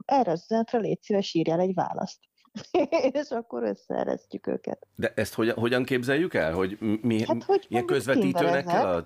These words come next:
Speaker 2: a, a G P T?
Speaker 1: Ne, igen, hát tinderezek, és mondjuk nincs bátorságom válaszolni a, a fiúk, férfiak üzeneteire, és akkor én sem magamtól írok, hanem, hanem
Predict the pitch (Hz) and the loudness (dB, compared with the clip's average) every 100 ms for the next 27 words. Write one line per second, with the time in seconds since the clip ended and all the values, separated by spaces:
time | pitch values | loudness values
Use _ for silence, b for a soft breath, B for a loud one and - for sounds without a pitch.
0 | - 95 98 95 95 480 156 427 - - | -2 0 0 0 0 2 2 2 2 -2
1 | 494 _ 381 226 190 277 - 294 185 156 | -4 _ 0 2 2 0 0 -2 0 0
2 | 147 190 415 - 359 - - 294 262 247 | 0 2 0 2 0 -2 -4 0 2 4
3 | 240 185 196 185 185 175 - 175 165 170 | 2 2 0 0 0 -2 0 0 0 0
4 | 170 160 170 - 185 170 165 185 B B | 0 0 0 -2 -4 0 0 0 B B
5 | B B - 170 165 165 - 214 180 - | B B -2 2 2 2 0 0 0 0
6 | - 180 - 180 175 190 196 254 - 339 | -2 -2 -2 -4 -2 -2 0 -2 2 2
7 | 330 302 330 - - 254 202 - 180 175 | 4 2 -2 -2 0 0 0 0 0 2
8 | 165 151 - 156 147 165 330 - - 294 | 0 -2 -2 -2 0 0 0 -2 -8 2
9 | 294 285 294 - - 277 277 277 | 4 4 0 -4 0 2 2 0